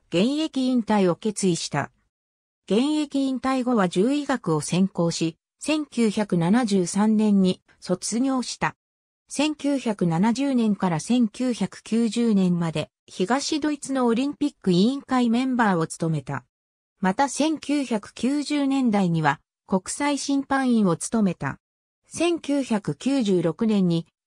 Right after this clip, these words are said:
ベルリンのプレンツラワー、ベルク地区でサンティチャウスを開設した。千九百六十二年に結婚、娘が一人いる。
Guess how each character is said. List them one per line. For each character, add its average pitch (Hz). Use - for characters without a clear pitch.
ベ 180
ル 285
リ 311
ン 302
の 294
プ 220
レ 262
ン 262
ツ -
ラ 254
ワ 196
ー、 -
ベ 277
ル 294
ク -
地 -
区 240
で 175
サ 185
ン 247
テ 277
ィ 285
チ -
ャ 262
ウ 240
ス 202
を 180
開 175
設 202
し -
た。 -
千 339
九 277
百 202
六 151
十 269
二 262
年 233
に 156
結 -
婚、 180
娘 330
が 220
一 247
人 170
い 143
る。 143